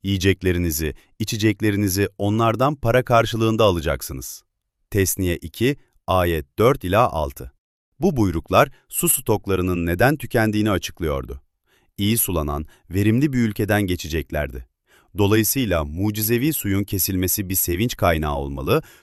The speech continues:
çöldeki yolculuğun son bulduğunun işareti olarak kabul edilmeliydi. Ne var ki halk, Tanrı'nın kendilerini Kenan'a getireceğine dair tüm umutlarını yitirmişlerdi. Bu nedenle hala çöldeki bereketlerin devamını istiyorlardı.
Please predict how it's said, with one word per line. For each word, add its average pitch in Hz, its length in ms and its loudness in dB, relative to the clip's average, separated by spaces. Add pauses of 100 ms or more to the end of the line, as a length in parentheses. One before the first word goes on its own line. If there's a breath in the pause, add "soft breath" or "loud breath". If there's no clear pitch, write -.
çöldeki 113 480 0
yolculuğun 107 640 0
son 143 380 0
bulduğunun 104 420 0
işareti 117 560 0
olarak 90 320 2
kabul 80 280 -6
edilmeliydi. 71 640 -8 (600)
Ne 104 180 4
var 92 180 6
ki 85 120 -10
halk, 80 360 -2 (220 soft breath)
Tanrı'nın 113 520 2
kendilerini 110 680 0
Kenan'a 104 340 0
getireceğine 101 680 0
dair 82 480 0
tüm 185 220 0
umutlarını 101 560 0
yitirmişlerdi. 80 840 -4 (680)
Bu 123 120 0
nedenle 82 420 0
hala 110 540 2
çöldeki 101 520 -2
bereketlerin 107 680 -2
devamını 98 480 2
istiyorlardı. 69 800 -6